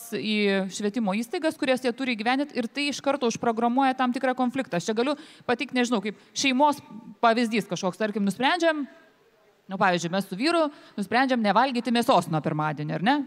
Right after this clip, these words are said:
Tai ką mes darom? Sėdam, diskutuojam, ar čia reikia, nereikia, pasiskaitom įvairiausių, ar čia mum naudinga, nenaudinga, susitariam ir nevalgom. Bet jeigu man vyras pareina ir sako: „Tu nuo rytojaus nevalgai mėsos.“ Aš sakau: „Aš taip nenoriu.“ „Ne,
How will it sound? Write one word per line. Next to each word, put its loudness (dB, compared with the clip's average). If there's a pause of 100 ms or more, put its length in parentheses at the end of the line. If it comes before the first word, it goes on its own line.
Tai -2
ką 4
mes 2
darom? 2 (800)
Sėdam, 0
diskutuojam, 2
ar 0
čia 2
reikia, 0
nereikia, 2
pasiskaitom 0
įvairiausių, 2
ar 0
čia 4
mum 4
naudinga, 4
nenaudinga, 2
susitariam 0
ir 2
nevalgom. 4
Bet -2
jeigu 0
man 4
vyras 0
pareina 4
ir -2
sako: 4
„Tu 2
nuo 2
rytojaus 4
nevalgai 2
mėsos.“ 4 (560)
Aš -2
sakau: 2
„Aš -2
taip 0
nenoriu.“ 4 (1040)
„Ne, 4